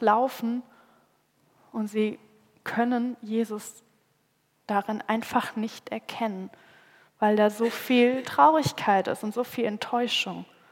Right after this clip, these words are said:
Ich glaub, manche von uns sind genau gerade in dieser Phase, in dieser Situation.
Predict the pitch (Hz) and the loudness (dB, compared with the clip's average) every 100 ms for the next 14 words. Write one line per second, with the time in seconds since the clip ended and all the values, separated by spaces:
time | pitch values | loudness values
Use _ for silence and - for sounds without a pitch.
0 | _ _ _ _ - 240 240 254 294 240 | _ _ _ _ 2 2 6 6 6 -2
1 | - 220 226 - 294 285 - 214 220 247 | -2 -2 -2 0 0 0 -2 4 8 8
2 | 233 - 220 208 196 202 196 202 185 208 | 6 0 2 2 2 -2 -4 -8 -8 -8
3 | - 180 - 202 190 190 190 208 220 202 | -8 -8 -10 -10 -10 -12 -10 -8 -6 -8
4 | 202 - - - - - 220 190 196 | -10 -12 -6 -6 -8 -6 -4 -4 -8